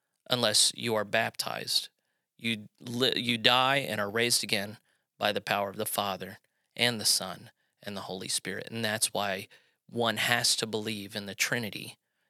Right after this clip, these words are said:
in order to be saved. If someone only believes that Jesus is God, but they don't believe that the Holy Spirit is, is God, or that he's not God as much as Jesus, or there's a lot of people who believe that Jesus was less than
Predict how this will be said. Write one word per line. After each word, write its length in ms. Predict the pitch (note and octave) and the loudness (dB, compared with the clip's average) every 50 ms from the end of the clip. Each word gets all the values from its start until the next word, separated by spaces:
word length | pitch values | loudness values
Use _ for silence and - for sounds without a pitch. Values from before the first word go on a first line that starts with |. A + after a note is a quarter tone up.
| _ _ - | _ _ 0
in 120 | A#2 A2 | 0 0
order 280 | - - A2 G#2 G2 G2 | 0 0 -2 -2 -4 -6
to 140 | - - - | -6 -8 -8
be 140 | - A2 | -4 0
saved. 440 | G2+ - - G2 - - - - - | 2 2 2 2 -2 -6 -8 -2 0
If 120 | - B2 - | 4 6 6
someone 360 | - - B2+ B2+ B2+ A#2+ A#2 | 6 6 4 2 2 2 2
only 280 | A2 B2+ C3 C#3 C3+ | 2 2 2 2 0
believes 480 | B2 - A#2 A#2 A#2+ A#2+ A2+ A2+ - - | 0 0 0 0 0 0 0 0 2 2
that 180 | G#2+ G#2 - - - - - - - _ - | 2 0 0 -4 -10 -20 -20 -20 -20 _ 0
Jesus 440 | - - C#3+ C#3 B2+ C3 B2+ - - | 2 4 4 4 4 4 4 4 6
is 320 | A#2 A2 - - - - _ - | 4 4 4 2 2 0 _ 0
God, 320 | B2 B2 A#2 A2 A2+ A2 G#2 | 2 4 4 4 4 2 0
but 100 | A2+ F#2+ | 0 2
they 100 | B2 B2 | 2 4
don't 220 | B2 B2 - - | 4 2 0 -2
believe 260 | A#2+ A#2+ B2 A#2+ A2 | -2 0 0 0 0
that 140 | G#2 A#2 - | 0 -2 -2
the 80 | - - | 0 0
Holy 260 | - C3 C3+ B2+ A#2+ | 0 0 0 2 2
Spirit 460 | G#2+ - - - A2+ A#2+ A#2 A2+ A2 | 2 2 2 0 0 -2 0 0 -2
is, 240 | A2 G#2+ G#2 - - - | 0 2 2 2 2 2
is 180 | - A2 G#2 - | -2 -2 -2 -2
God, 420 | - A2 G#2 G#2 G#2 G#2 G#2 G2+ | 0 0 2 2 2 2 0 -2
or 80 | G2+ G#2 | -2 -2
that 160 | G2+ G#2+ D#2 | -2 -2 0
he's 220 | A2 B2+ B2 A2+ | 0 0 0 0
not 240 | B2 A#2 A2+ A2 - - - - - - _ _ | 0 0 0 0 -2 -6 -12 -20 -20 -20 _ _
God 220 | - C3+ B2+ B2 A#2+ | 4 6 6 6 6
as 100 | A#2 - | 4 2
much 200 | B2 A2+ - - | 2 2 0 0
as 100 | A#2 G#2+ | 0 2
Jesus, 300 | - B2+ A#2+ A#2 A2 - - - - - _ | 2 2 4 4 2 0 -2 -6 -20 -10 _
or 100 | - A#2 | -2 0
there's 200 | A2 A#2+ A2+ G#2+ | 2 2 2 2
a 40 | A2 | 4
lot 180 | A2+ B2+ C#3+ | 4 4 4
of 60 | C#3+ B2+ | 4 2
people 240 | C3+ B2 G#2+ A2+ | 0 -2 -2 -2
who 120 | A2 A#2 G#2+ | -2 -4 -4
believe 420 | A2 A#2 A2+ A#2 A2+ A2+ A2 - - - - - _ _ | -4 -4 -2 -2 -2 -4 -6 -8 -12 -18 -20 -20 _ _
that 160 | - G#2+ - | -2 -2 0
Jesus 580 | - A#2+ C#3 C#3+ C#3+ C3 A#2 A2+ A2 - - - | 2 4 4 6 6 4 4 6 4 4 4 2
was 460 | - A2+ A2 G#2 G2+ G2 G2 - - - | 2 2 2 2 2 2 2 2 2 0
less 460 | A2 A2+ A#2 B2 A2+ - - - - | -2 -2 0 0 2 4 4 4 4
than 400 | - G2+ G2 F#2+ F2+ F#2 G#2 | 2 0 -4 -6 -8 -12 -14